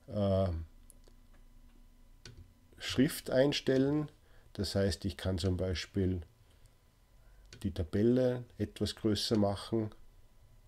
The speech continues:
um das Dokument besser lesbar zu haben. Alle zu langen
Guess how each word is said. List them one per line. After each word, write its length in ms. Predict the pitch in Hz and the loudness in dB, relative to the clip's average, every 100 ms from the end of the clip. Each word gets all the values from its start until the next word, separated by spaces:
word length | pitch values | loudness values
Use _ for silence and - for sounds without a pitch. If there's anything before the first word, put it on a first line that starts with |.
| - - - - - - - - - - - - - - - - - - - - - - - - - - - - - - - - - - - - - 110 - | -20 -20 -20 -20 -20 -20 -20 -20 -20 -20 -20 -20 -20 -20 -20 -20 -20 -20 -20 -20 -20 -20 -20 -20 -20 -20 -20 -20 -20 -20 -20 -20 -20 -20 -20 -20 -20 -20 -6
um 380 | 98 98 98 - | 0 0 0 -4
das 220 | - 90 | -6 -4
Dokument 680 | 101 85 - 90 87 85 - - - - - - - | -4 -6 -4 -2 -2 -4 -10 -16 -20 -20 -20 -20 -8
besser 540 | 95 87 - 104 95 82 - 87 | -2 0 0 2 0 -2 -6 2
lesbar 600 | 101 104 - 107 104 - - - - - - - - - - - | 4 4 8 8 8 2 -14 -20 -20 -20 -20 -20 -20 -20 -20 -6
zu 220 | - 101 | 0 4
haben. 440 | 104 98 92 85 - - - - - - - - - - - | 6 6 4 0 -4 -20 -20 -20 -20 -20 -20 -20 -20 -20 -8
Alle 420 | 104 104 107 104 | 0 4 4 2
zu 280 | - 127 151 | 2 4 6
langen 580 | 143 131 131 127 127 | 8 6 8 6 4